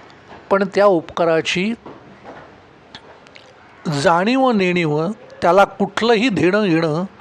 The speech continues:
तुमच्या या नमस्काराशी नाही. तुमच्यावर अशक्य प्राय वाटणाऱ्या गोष्टीच्या वेळेला भगवंत धावून आला आणि तुमची ती गोष्ट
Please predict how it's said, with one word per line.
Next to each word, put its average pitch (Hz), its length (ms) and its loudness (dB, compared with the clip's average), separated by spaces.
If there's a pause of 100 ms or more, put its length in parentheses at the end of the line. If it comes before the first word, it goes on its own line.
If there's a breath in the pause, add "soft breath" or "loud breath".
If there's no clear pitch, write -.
(440 loud breath)
तुमच्या 180 380 2
या 185 180 2
नमस्काराशी 175 840 0
नाही. 185 240 -6 (2250)
तुमच्यावर 170 540 2 (120)
अशक्य 196 520 -2
प्राय 170 300 2
वाटणाऱ्या 165 520 2
गोष्टीच्या 156 680 0
वेळेला 147 520 2 (460 loud breath)
भगवंत 208 560 2
धावून 165 400 0
आला 135 340 0 (380 loud breath)
आणि 196 140 0
तुमची 170 440 -2
ती 226 220 -2
गोष्ट 190 440 0